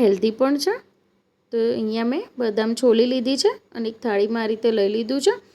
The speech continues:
જોડે કાજુ અને અહીંયા મેં અખરોટ પણ લઈ લીધા છે, સાથે ત્રણ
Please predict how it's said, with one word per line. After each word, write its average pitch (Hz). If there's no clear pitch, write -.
જોડે 202
કાજુ 208
અને 220
અહીંયા 214
મેં 349
અખરોટ 214
પણ 240
લઈ 247
લીધા 262
છે, 339
સાથે 214
ત્રણ 226